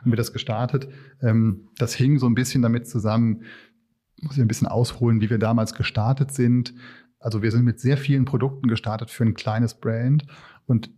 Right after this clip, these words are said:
die große Herausforderung ist es überhaupt in hochwertige Produktionsstätten als kleine oder in dem Fall ja nicht, noch nicht existierend, du hast ja keine Verkaufszahlen, als nicht existierende Brand in hochwertige Produktionsstätten reinzukommen. Deswegen hat uns eine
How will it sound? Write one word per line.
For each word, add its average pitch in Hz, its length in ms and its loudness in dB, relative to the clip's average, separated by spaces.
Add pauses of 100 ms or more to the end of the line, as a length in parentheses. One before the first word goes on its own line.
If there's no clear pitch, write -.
(180)
die 104 80 -4
große 127 360 0
Herausforderung 117 840 0
ist - 180 -4
es 135 140 0
überhaupt 131 420 -4
in 117 140 4
hochwertige 120 420 -2
Produktionsstätten 120 720 -2
als - 180 -6
kleine 131 460 0
oder 101 280 -4
in 110 100 -4
dem 113 180 2
Fall 113 160 -2
ja 107 100 0
nicht, 135 240 2
noch 120 140 0
nicht 135 160 0
existierend, 131 520 -4
du 107 40 -4
hast 101 100 -6
ja 113 60 -12
keine 117 200 0
Verkaufszahlen, 143 720 -4
als 127 220 0
nicht 139 340 0
existierende 127 640 0
Brand 117 340 0
in 135 220 -2
hochwertige 131 480 -2
Produktionsstätten 117 720 -2
reinzukommen. 107 580 -4
Deswegen 139 480 2
hat 131 140 2
uns 135 160 0
eine 110 380 -2